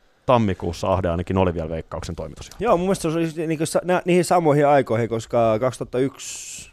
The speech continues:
Speaker 2: mä pääsin itse armeijasta. Mä silloin, mä muistan, mä kävin sitten erään, erään tuttavan, joka i-, asui silloin itse asiassa Laaja-Salossa.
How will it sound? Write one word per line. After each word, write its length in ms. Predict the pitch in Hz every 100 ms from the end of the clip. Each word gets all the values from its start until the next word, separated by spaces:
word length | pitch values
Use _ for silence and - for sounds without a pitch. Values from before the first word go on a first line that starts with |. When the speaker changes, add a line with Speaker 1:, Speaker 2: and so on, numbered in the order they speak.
| -
Speaker 2:
mä 140 | 113
pääsin 320 | 117 120 113
itse 240 | 143 147 120
armeijasta. 680 | 127 113 104 101 - 107 92 _ _ _ _ _
Mä 160 | 113 104 -
silloin, 420 | - 139 123 113 107
mä 100 | -
muistan, 280 | 120 123 -
mä 60 | 117
kävin 240 | 123 117
sitten 300 | 110 120 107
erään, 340 | 123 117 110 95 -
erään 200 | 147 151
tuttavan, 500 | 156 - 117 110 101 - _ _ _ -
joka 220 | 113 117 98 -
i-, 160 | 147
asui 280 | - 175 147
silloin 420 | - 151 117 95
itse 180 | 107 -
asiassa 260 | 107 117 117
Laaja-Salossa. 880 | 123 104 98 95 151 113 - -